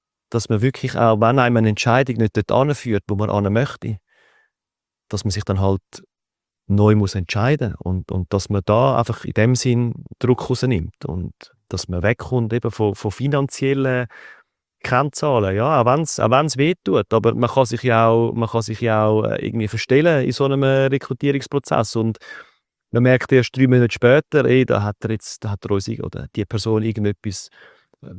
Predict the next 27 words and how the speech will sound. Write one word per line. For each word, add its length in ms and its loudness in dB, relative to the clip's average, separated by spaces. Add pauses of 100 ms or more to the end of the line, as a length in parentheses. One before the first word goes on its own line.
(360)
vorgespielt, 760 0
ja, 100 0
und 200 -2
dann, 340 2
also 220 0 (680)
das 200 0
kann 160 4
ja 120 6
auch 80 -6
passieren 580 2
und 200 -6
darum 380 0 (1400)
würde 220 0
ich 180 -2
einfach 500 -2 (1040)
aus 160 -8
Schiri-Sicht, 720 0
eben, 160 0
wo's, 240 -4
wo's 160 -4
auch 240 2
häufig 320 -2
um 100 0
Millionen 480 2
geht 400 0
und, 400 -4
äh, 380 -6